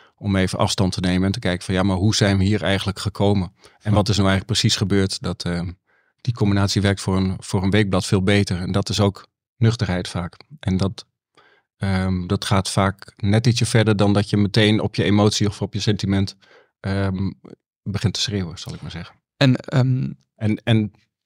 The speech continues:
Speaker 1: ja, je kunt zeggen van, dat is dan vaak pro-Israël, maar, ehm, zo zien we dat zelf eigenlijk helemaal niet.
Speaker 3: Nee, en, en als we nu kijken naar de, weet je, de, de episode waar we, waar we nu in zitten, eh,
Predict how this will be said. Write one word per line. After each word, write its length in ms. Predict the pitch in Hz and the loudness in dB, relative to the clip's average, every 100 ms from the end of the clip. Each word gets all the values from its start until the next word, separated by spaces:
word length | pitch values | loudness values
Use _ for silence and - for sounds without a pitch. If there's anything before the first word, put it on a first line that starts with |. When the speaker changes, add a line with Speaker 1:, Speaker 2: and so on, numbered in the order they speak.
| _ | _
Speaker 1:
ja, 220 | - 117 | 0 2
je 180 | 104 98 | 4 2
kunt 180 | - 117 | 2 2
zeggen 200 | 110 - | 2 0
van, 240 | 107 101 | 0 2
dat 180 | 98 101 | 2 0
is 80 | - | -2
dan 180 | 107 98 | -2 0
vaak 300 | 107 101 - | 2 0 0
pro-Israël, 680 | 110 110 120 117 104 92 104 | 0 2 2 0 0 0 0
maar, 280 | 104 101 98 _ _ _ _ _ | 0 -2 -6 _ _ _ _ _
ehm, 520 | - 98 95 95 95 - | -6 -2 -2 -2 -4 -6
zo 180 | - 107 | -6 -4
zien 180 | 101 101 | -2 -2
we 60 | 98 | -2
dat 140 | 95 | -4
zelf 200 | 101 92 | -8 -8
eigenlijk 340 | 92 - 95 | -10 -12 -12
helemaal 200 | 92 92 | -10 -10
niet. 200 | 101 98 - - | -10 -12 -16 0
Speaker 3:
Nee, 240 | 139 127 | 4 4
en, 360 | 131 135 - - | 4 0 0 -8
en 380 | - 135 135 - | -4 -4 -4 -4
als 200 | 135 127 | -2 2
we 200 | 135 127 | 4 4
nu 120 | 131 | 4
kijken 320 | 131 127 127 123 | 2 2 0 0
naar 260 | 123 127 - | -2 -4 -8
de, 280 | - 123 117 120 - _ | -4 0 0 -2 -10 _
weet 180 | - - | -16 -12
je, 80 | 127 | -6
de, 220 | 127 135 | -4 -4
de 160 | - - | -4 -6
episode 460 | 135 143 - 127 | -4 0 2 2
waar 180 | 127 120 | 4 2
we, 240 | 123 123 131 | 2 0 0
waar 120 | 120 | 0
we 60 | |
nu 180 | 127 131 | 2 2
in 220 | 143 147 | 2 2
zitten, 440 | 139 139 - 220 - _ _ - - | 2 2 0 -6 -10 _ _ -20 -20
eh, 300 | _ 131 117 | _ 0 2